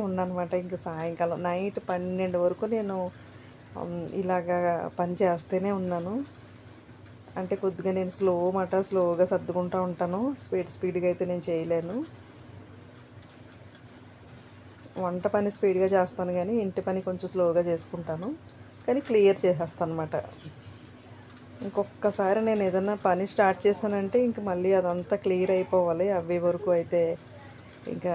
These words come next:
నిద్రపోను, అవన్నీ నీట్‌గా పెట్టేసుకుంటాను. ఇక్కడ చూసినట్లయితే మీకు తెలుస్తుంది కదా, బాగానే ఉంది కదా. ఇంకా పైన రెండు అరలు కూడా నేను ఇంకా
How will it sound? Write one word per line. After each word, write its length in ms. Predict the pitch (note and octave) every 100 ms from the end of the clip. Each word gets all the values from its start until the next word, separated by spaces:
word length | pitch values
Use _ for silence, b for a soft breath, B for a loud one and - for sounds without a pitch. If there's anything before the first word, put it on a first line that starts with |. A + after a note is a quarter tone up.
| D#3+
నిద్రపోను, 640 | E3 D#3 F3+ F#3 F3 E3 E3+
అవన్నీ 340 | E3 D#3+ E3
నీట్‌గా 380 | E3+ E3 D3+ E3+
పెట్టేసుకుంటాను. 800 | F3 E3+ E3 - E3+ E3 D#3+ F#3 B3 B3+ A#3
ఇక్కడ 180 | G#3+ G#3+
చూసినట్లయితే 720 | A3+ G#3 - G#3 A3 G#3 A3+
మీకు 220 | A3 G#3
తెలుస్తుంది 480 | G#3 G3 F3+ - G3
కదా, 180 | G3 F#3+
బాగానే 380 | F#3 F3 E3+ G3+
ఉంది 200 | G3 F#3
కదా. 220 | F3+ F3+ B B B -
ఇంకా 200 | A3+ A#3 A#3
పైన 380 | A3 G3+ A3 A#3
రెండు 360 | G#3 G3 G3 G#3+ G3+ -
అరలు 300 | G#3 G3+ G#3
కూడా 200 | G#3 A#3
నేను 200 | A3+ G#3
ఇంకా 260 | G3 G3+